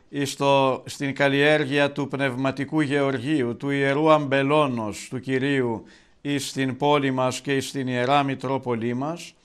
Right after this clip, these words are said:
αλλά και γενικότερα ο λόγος τους, η ζωή τους, τα έργα τους,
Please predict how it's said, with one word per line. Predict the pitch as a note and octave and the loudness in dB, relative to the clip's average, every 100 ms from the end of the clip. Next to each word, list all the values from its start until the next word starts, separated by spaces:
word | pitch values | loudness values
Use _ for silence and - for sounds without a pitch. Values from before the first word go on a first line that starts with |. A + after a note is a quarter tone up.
| _ - - | _ -20 -18
αλλά | - C#3+ D3 D3 | -2 2 6 6
και | C#3+ C#3+ | 4 0
γενικότερα | C3+ C#3 C3 C3 C#3+ D3 C#3+ B2+ B2 B2 A#2+ - - _ | 0 0 -2 -2 0 0 0 0 2 0 -2 -16 -20 _
ο | - C3 | -4 0
λόγος | C#3+ D#3 C#3 C#3+ - | 4 4 4 0 -2
τους, | C#3 C#3 C#3+ | -4 -4 -4
η | |
ζωή | C3 A2+ B2 C#3 D#3 | -4 0 2 2 0
τους, | D#3 C#3+ C#3+ - | -2 -6 -6 -2
τα | B2+ | 2
έργα | C3 D3 C#3+ C#3 C#3+ | 2 2 0 -4 -4
τους, | D3 D3 - - | -6 -8 -10 -16